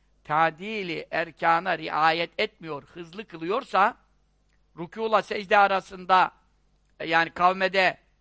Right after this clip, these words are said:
hareketleri sakinleşecek kadar durmuyorsa, iki secde arasında hareketleri sakinleşecek kadar oturmuyorsa mesela, en bariz, yoksa tadil erkanın teferruatı çok.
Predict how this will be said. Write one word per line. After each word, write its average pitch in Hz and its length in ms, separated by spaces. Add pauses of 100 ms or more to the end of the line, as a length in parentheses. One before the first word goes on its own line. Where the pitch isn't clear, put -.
(600)
hareketleri 190 680
sakinleşecek 185 840
kadar 175 280
durmuyorsa, 190 600 (300)
iki 170 220
secde 196 320
arasında 185 720 (320)
hareketleri 190 680
sakinleşecek 185 800
kadar 180 280 (240)
oturmuyorsa 180 560
mesela, 147 460
en 254 280
bariz, 185 340 (140)
yoksa 165 260
tadil 175 360
erkanın 185 540 (400)
teferruatı 175 580
çok. - 320